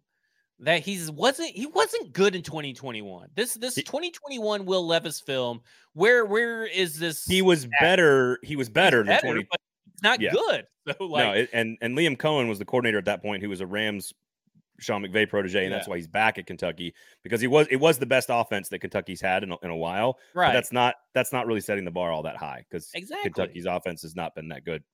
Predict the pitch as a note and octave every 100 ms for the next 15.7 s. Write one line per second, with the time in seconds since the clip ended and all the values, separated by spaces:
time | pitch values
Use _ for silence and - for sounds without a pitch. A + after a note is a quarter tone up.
0 | - F2 G2 - A#2+ F2+ - _ - F#2+
1 | E2+ D#2 - _ _ _ D3 D3 D3+ D#3
2 | C#3 F#3 G#3 D3 A#2+ D3 D3+ A2+ - F3
3 | A2 G2+ G2+ A2+ G2 A2 A2 B2 D#3 D#3+
4 | D#3+ D#3 C#3 B2+ A2 A2+ B2 A2+ G2 A2+
5 | A2 G#2+ A2 G#2 G2 G#2 F#2+ - F2+ G#2+
6 | - G#2 A2+ A#2 D3+ G2+ F#2+ E2+ E2 A2
7 | G#2 - A#2+ A2+ G#2+ E3 D3+ D3+ B2+ G#2
8 | F#2 E2 D2 F#2 F#2+ E2+ D3 A#2 F#2+ B1
9 | D#2+ F2 F#2+ G2 G#2 G#2+ A2+ G2+ G#2+ -
10 | G#3 A3+ A#3 F#3 F#3+ G3+ - F#3+ F3+ E3+
11 | E3 D#3+ D3+ D3 - D3+ D3 D#3+ D#3 D3
12 | - E3 F3+ G3+ F#3+ D3 C#3+ C#3 - C#3
13 | C3+ C#3 B2 C3 C3 D3+ D#3 D#3 D#3 D3
14 | C3+ B2 A#2+ A2+ A#2 - C3 - C3+ -
15 | G#2+ - D3 - D3+ C3 C3